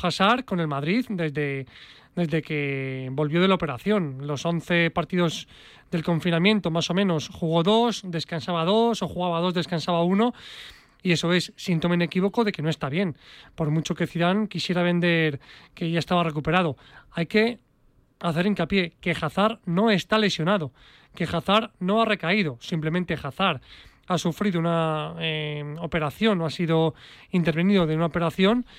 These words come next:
y como toda operación, mm, requiere, pues, una rehabilitación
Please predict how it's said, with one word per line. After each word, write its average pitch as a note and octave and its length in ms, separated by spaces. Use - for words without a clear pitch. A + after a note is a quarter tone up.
y F#3 100
como D3 220
toda E3 160
operación, G3 640
mm, C#3 520
requiere, D#3+ 500
pues, F3+ 200
una F#3+ 140
rehabilitación F#3 720